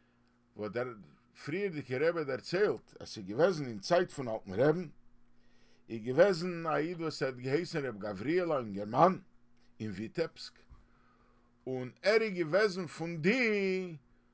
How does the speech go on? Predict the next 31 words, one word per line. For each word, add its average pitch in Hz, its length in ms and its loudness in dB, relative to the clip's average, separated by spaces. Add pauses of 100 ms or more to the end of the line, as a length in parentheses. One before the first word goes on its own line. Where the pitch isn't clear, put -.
(120)
wo 190 240 2
sie 175 160 -6
ist 170 80 -6
er 170 280 2
geworden, 190 600 -2
ein 165 180 -2
Nachfolger 180 720 -2
von 185 180 -10
dem 202 140 -4
alten 196 240 -2
Reben. 214 360 -2 (240)
Noch 196 220 -2
jeder 277 260 6
er 240 160 2
ist 208 120 -2
geworden 160 720 0
in 139 160 -4
Mesrich. 113 640 -6 (1000)
Und 123 320 -6
der 110 160 -4
alte 107 260 -6
Rebbe, 156 340 -2
gewesen, 131 340 -4
mit 107 80 -10
Fursim, 180 480 -6
hat 120 100 -8
sich 104 160 -8
größer 127 320 -8
Talmid 95 300 -10
Chochem, 190 420 -2
um 151 240 -10